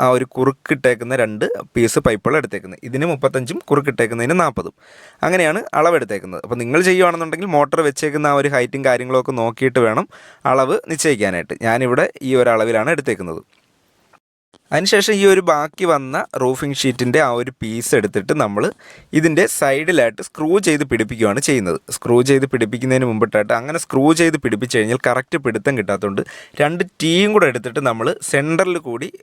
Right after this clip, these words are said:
ഒരു പൈപ്പ് വെച്ചിട്ട് കണക്ട് ചെയ്തിട്ടുണ്ട്. എന്നിരുന്നാലേ നമ്മളുടെ ആ ഒരു സ്റ്റാൻഡിനൊരു, ആ, പിടുത്തം വരത്തുള്ളൂ. അല്ലെന്നുണ്ടെങ്കിൽ ഷീറ്റിട്ട് മറ-, ആ, സൈഡിൽ സ്ക്രൂ കൊടുക്കുന്ന സമയത്ത് അത് അങ്ങോട്ടും ഇങ്ങോട്ടും ഒക്കെ ഒലഞ്ഞു പോകാനുള്ള ചാൻസ് ഉണ്ട്. അതുകൊണ്ട് നല്ലൊരു പിടുത്തം കിട്ടാനായിട്ട് സെൻറ്ററിൽ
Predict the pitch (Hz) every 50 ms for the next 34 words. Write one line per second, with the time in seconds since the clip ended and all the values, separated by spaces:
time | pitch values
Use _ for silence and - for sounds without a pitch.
0 | - - 127 123 156 - - - 123 113 117 - - 139 120 104 - 104 - -
1 | - 165 156 123 - 156 117 98 90 104 98 92 - - - - - - - -
2 | 143 180 202 202 190 185 170 160 165 170 165 151 147 143 143 151 143 139 139 139
3 | 139 139 143 - - - 135 131 135 147 165 170 180 156 131 117 117 139 170 -
4 | - - 117 117 117 117 - - 151 147 120 - 185 160 120 98 92 - 98 92
5 | 90 - - 117 131 160 170 170 156 147 156 165 165 - 135 135 147 160 165 151
6 | 170 160 147 131 127 117 - 113 120 117 117 - - 123 123 127 127 139 147 -
7 | - - 120 123 139 143 123 117 117 120 113 120 104 104 104 107 117 110 127 175
8 | - - - - - - - - - 160 175 185 175 185 165 156 151 143 151 139
9 | 160 165 151 143 151 165 180 185 147 139 131 123 135 143 151 143 135 127 - 104
10 | 95 101 110 123 139 151 151 185 180 156 147 151 180 196 180 170 202 208 - 143
11 | 135 - - - 208 185 160 131 143 131 127 120 - - 139 123 127 - 147 151
12 | 143